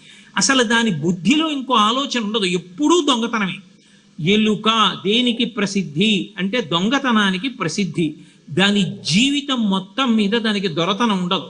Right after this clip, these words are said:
ఎప్పుడూ దొంగతనమే. ఎక్కడ చేరిందో అక్కడే దొంగతనం చేస్తుంది. సాధారణంగా ఇళ్లల్లో ఉంటుంది, ఇళ్లల్లో ఉండి ఇంటి యజమానికి తెలియకుండా ఎత్తుకుపోతుంది. మీరు చూడండి, అలా అలా వచ్చి ఇలా ఇలా ముఖం కదిపి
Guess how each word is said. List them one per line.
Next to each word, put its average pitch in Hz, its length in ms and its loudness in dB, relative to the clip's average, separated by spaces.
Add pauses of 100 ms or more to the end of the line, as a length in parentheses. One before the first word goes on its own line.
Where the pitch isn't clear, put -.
(420)
ఎప్పుడూ 277 500 2
దొంగతనమే. 196 540 2 (520)
ఎక్కడ 269 420 0 (120)
చేరిందో 233 420 4
అక్కడే 226 380 0
దొంగతనం 202 500 2
చేస్తుంది. - 360 -6 (420)
సాధారణంగా 226 1080 2
ఇళ్లల్లో 220 380 2
ఉంటుంది, 185 420 -4 (540)
ఇళ్లల్లో 247 500 4
ఉండి 220 280 2
ఇంటి 233 380 2
యజమానికి 247 680 2
తెలియకుండా 240 560 0
ఎత్తుకుపోతుంది. 190 520 -6 (500)
మీరు 233 160 4
చూడండి, 262 460 0 (120)
అలా 208 160 2
అలా 240 300 2
వచ్చి 202 560 0 (160)
ఇలా 208 220 2
ఇలా 226 240 2
ముఖం 214 400 0
కదిపి 165 520 -2